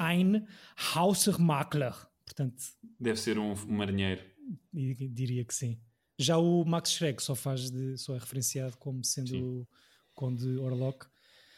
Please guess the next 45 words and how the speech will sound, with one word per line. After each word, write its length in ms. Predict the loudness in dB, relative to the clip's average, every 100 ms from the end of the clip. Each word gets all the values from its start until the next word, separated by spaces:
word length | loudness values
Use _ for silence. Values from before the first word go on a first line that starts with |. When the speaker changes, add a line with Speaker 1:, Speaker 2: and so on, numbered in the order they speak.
| _ _ 0
Speaker 1:
Mas, 120 | 2
de 60 |
facto, 200 | 2 0
só 180 | 2 4
de 40 | 6
olhar 180 | 4 2
para 80 |
as 60 | -2
fotografias 520 | 2 2 4 2 2
destes 300 | 0 0 0
senhores 360 | 2 2 0 -4 -10 _ -6
da 160 | 0
época, 440 | 2 0 -2 -4 -4 _ _ _ _ _ _
não 140 | -4
Speaker 2:
Uhum. 80 | 0
Speaker 1:
tem 160 | 2 2
nada 180 | 2
a 20 | 2
ver 120 | 2
com 200 | 2 4
os 120 | 4
bonecos 420 | 4 4 4 2
que, 320 | -4 0 0
que 140 | 0 -2
aparecem 380 | -2 0 0 0
aqui 120 | -2
nos 120 | -2
filmes. 380 | 0 0 0 -4 -12 -20 -14
Speaker 2:
Certo. 400 | -10 -6 -2 0
Speaker 1:
Estes, 220 | 0 -4
com 180 | 0 0
estes, 340 | 0 -2 -2
e 140 | 0 0
o 60 |
trabalho 560 | 2 2 2 2 0 -4 -8 -14
que, 80 | -10
que 160 | -8
foi 220 | -4 -2
feito 380 | -2 0 -2 -2
para 200 | -2 0
os 540 | 2 0 -2 -6 -8 -6
monstrificar 1120 | -2 2 2 2 -2 0 -2 0 0 -2 -6 -14 _ _ _ _ -8
é, 120 | -8
de 100 | -8
facto, 480 | -8 -8 -10 -12